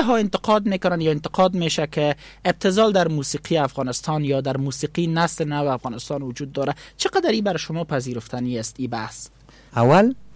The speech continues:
Speaker 2: ابتذال هر زمان دیگه هم در موسیقی ما وجود داشت.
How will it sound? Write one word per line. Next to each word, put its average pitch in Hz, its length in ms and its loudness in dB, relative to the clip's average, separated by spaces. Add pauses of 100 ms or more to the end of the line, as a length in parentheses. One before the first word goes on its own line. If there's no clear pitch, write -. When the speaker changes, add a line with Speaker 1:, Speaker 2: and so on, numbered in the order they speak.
(760)
Speaker 2:
ابتذال 123 560 6
هر 190 180 6
زمان 165 360 6
دیگه 151 220 4
هم 170 120 6
در 117 100 4
موسیقی 101 360 -2
ما 95 100 2
وجود 69 280 -6
داشت. - 320 -14